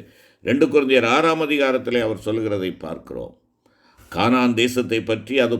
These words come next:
பாலும் தேனும் ஓடுகிற நலமும் விசாலமான தேசம் என்றும் எல்லா தேசங்களின் சிங்காரமான தேசம் என்றும் தேவன் தாமே சாட்சி கொடுத்திருக்க, கர்த்தரை உத்தமமாய் பின்பற்றி வந்தவர்களும் அது மகா நல்ல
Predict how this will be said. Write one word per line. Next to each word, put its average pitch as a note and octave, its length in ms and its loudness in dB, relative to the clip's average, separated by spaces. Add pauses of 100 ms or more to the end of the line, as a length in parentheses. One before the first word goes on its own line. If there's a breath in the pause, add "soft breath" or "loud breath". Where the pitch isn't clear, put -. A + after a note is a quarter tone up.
பாலும் C3+ 520 0
தேனும் D#3 420 2
ஓடுகிற C#3 400 2
நலமும் C#3+ 480 -2
விசாலமான D#3 600 0 (100)
தேசம் D3 420 0
என்றும் B2 380 -2 (600 soft breath)
எல்லா C#3+ 320 4 (380)
தேசங்களின் D#3+ 680 0
சிங்காரமான D#3+ 760 2 (120)
தேசம் D#3+ 400 0
என்றும் D3 320 -2
தேவன் E3 400 4
தாமே E3 300 2
சாட்சி B2+ 420 -6
கொடுத்திருக்க, G#2 600 -4 (920 soft breath)
கர்த்தரை A2 540 2
உத்தமமாய் C#3 840 2
பின்பற்றி C3+ 480 -2
வந்தவர்களும் A2+ 680 -2 (560 soft breath)
அது A2 220 -2
மகா A#2 320 0 (120)
நல்ல D3+ 320 0